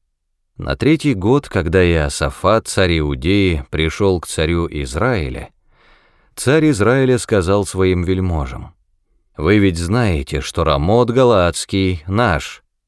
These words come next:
а мы теряем время вместо того, чтобы отобрать его у царя арамеев". И он спросил Иосафата: "Пойдешь со мной войною на Рамот Галаадский?"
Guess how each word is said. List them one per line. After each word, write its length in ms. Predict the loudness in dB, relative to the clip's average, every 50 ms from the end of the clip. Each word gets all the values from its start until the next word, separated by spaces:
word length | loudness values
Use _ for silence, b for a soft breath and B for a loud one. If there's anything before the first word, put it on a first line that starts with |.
| _ _ _ _ _
а 160 | -8 -6 -4
мы 200 | -2 0 -2 -2
теряем 560 | 0 0 2 2 4 4 4 2 2 2 0 -2
время 680 | -4 -2 0 2 2 2 2 2 2 0 0 -2 -2
вместо 540 | -2 -4 -4 -2 -2 -4 -2 0 0 2 4
того, 360 | 4 2 4 4 2 0 0
чтобы 380 | 2 2 2 4 4 4 4
отобрать 680 | 4 4 2 0 0 2 2 2 2 4 4 2 2 0
его 360 | -2 -4 -2 -2 -2 -2 0 0
у 80 | -2 0
царя 380 | 2 2 2 4 4 4 4 2
арамеев". 760 | 2 0 0 0 0 -2 -4 -6 -8 -10 -14 -18 -20 _ _ _ _ _ _ _ _ _ _ _ _ _ _ _ _ _ _ _
И 120 | -4 0
он 220 | 0 2 2 0 0
спросил 720 | -4 -4 0 2 2 2 2 0 0 0 0 0 0 -2 -2
Иосафата: 880 | -2 0 0 0 -2 -2 -4 -4 -6 -4 -6 -6 -6 -6 -8 -12 -14 -14 _ _ _ _ _ _ _ _ _ _ _ _ _ _ _ _
"Пойдешь 500 | _ 0 2 2 2 2 2 2 2 0
со 180 | 0 0 2 2
мной 300 | 4 4 4 4 4 2
войною 840 | 2 2 2 2 2 2 0 0 0 0 0 0 0 -2 -4 -6 -4
на 160 | 0 0 2
Рамот 340 | 4 4 4 4 2 0 0
Галаадский?" 760 | 0 0 0 0 0 -2 -4 -6 -8 -12 -14 -14 -14 -16 -16